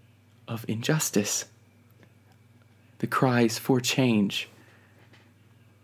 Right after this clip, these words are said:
You hear it now. And people will say, "Protest peacefully,"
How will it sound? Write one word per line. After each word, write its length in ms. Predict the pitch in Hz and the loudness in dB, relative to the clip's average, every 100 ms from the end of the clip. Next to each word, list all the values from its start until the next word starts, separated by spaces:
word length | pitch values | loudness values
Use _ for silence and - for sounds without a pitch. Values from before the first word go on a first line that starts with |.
| _ _ _ - _ _ | _ _ _ -20 _ _
You 140 | 107 | 0
hear 340 | 104 - 123 107 | 0 4 4 4
it 100 | - | 2
now. 300 | 101 101 - - _ _ _ _ _ _ _ _ _ _ _ _ - _ _ - _ _ _ _ _ _ - _ _ _ _ _ | 0 0 -6 -18 _ _ _ _ _ _ _ _ _ _ _ _ -20 _ _ -20 _ _ _ _ _ _ -20 _ _ _ _ _
And 160 | 120 107 | 0 4
people 240 | 131 123 | 4 6
will 80 | 110 | 4
say, 300 | 101 107 - - - | 4 2 2 -4 -4
"Protest 540 | - 139 139 147 - | 4 4 4 0 0
peacefully," 640 | - 135 - - 95 92 | 2 2 2 0 2 0